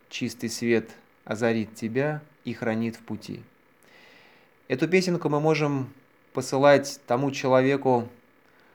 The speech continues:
кому захотим. Может быть, ему нужна какая-то наша поддержка, может быть, мы хотим попросить прощения. Иногда эту песенку поют всей планете, всем людям, которые живут на ней.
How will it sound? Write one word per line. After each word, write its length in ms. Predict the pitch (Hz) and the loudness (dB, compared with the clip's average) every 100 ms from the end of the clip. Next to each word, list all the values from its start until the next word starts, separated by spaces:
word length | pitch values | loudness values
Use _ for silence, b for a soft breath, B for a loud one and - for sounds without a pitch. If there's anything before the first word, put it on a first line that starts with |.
| b b _ _ _ | b b _ _ _
кому 220 | - 151 | -2 0
захотим. 580 | 117 110 117 - 92 - - _ _ _ _ | 0 2 0 -2 -6 -6 -14 _ _ _ _
Может 260 | - 160 117 | -6 -4 -2
быть, 180 | 120 113 | -4 -2
ему 160 | 113 | -2
нужна 480 | 110 104 107 107 98 - | -2 -2 0 0 -2 -10
какая-то 340 | 101 113 107 | -4 -2 -2
наша 280 | 104 101 - | -2 -2 -4
поддержка, 840 | - 107 107 110 131 - 113 104 - b b b b _ _ | -2 -2 0 0 0 0 -2 -6 -8 b b b b _ _
может 400 | 113 120 113 110 | -6 -2 -2 -2
быть, 240 | 120 117 | -4 -4
мы 160 | 120 123 | -4 -4
хотим 300 | 120 113 113 | -4 -4 -4
попросить 520 | 104 107 104 - 107 | -2 -2 -2 -4 -6
прощения. 760 | - 101 101 - 113 107 101 95 - b b b b - | -4 -6 -6 -4 -2 -2 -4 -8 -14 b b b b -4
Иногда 300 | 135 151 165 | 2 6 6
эту 180 | 156 | 6
песенку 460 | 131 139 135 117 120 | 2 0 0 -4 0
поют 500 | 117 110 113 113 - - _ _ | 2 4 2 -2 -10 -20 _ _
всей 200 | - 120 | -6 -4
планете, 600 | 113 107 104 101 92 101 110 _ _ _ _ - | -2 -2 -2 -6 -8 -14 -18 _ _ _ _ -16
всем 280 | - 120 | -4 -2
людям, 300 | 110 117 113 | 0 0 -2
которые 380 | 101 98 101 104 | -4 -4 -4 -4
живут 280 | 101 101 101 | -4 -6 -6
на 120 | 101 | -8
ней. 180 | 95 92 | -8 -10